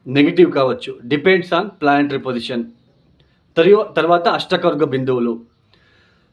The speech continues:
తర్వాత మనలో ఉన్న హిడెన్ టాలెంట్స్ని, for example, ఆ, అక్కల్ట్ సైన్స్ కావచ్చు, రీసెర్చ్ ఓరియెంటెడ్ కావచ్చు.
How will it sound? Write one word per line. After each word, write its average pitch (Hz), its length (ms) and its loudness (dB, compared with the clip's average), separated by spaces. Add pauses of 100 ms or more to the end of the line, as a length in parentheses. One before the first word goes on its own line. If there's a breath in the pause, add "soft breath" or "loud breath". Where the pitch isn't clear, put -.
(120)
తర్వాత 196 640 2
మనలో 190 500 2
ఉన్న 185 540 2 (1600)
హిడెన్ 226 380 4
టాలెంట్స్ని, 180 720 0 (1500)
for 165 160 2
example, 165 380 2
ఆ, 139 340 0
అక్కల్ట్ 175 400 0
సైన్స్ 143 260 2
కావచ్చు, 131 400 -4
రీసెర్చ్ 147 440 0
ఓరియెంటెడ్ 139 480 0
కావచ్చు. 120 500 -6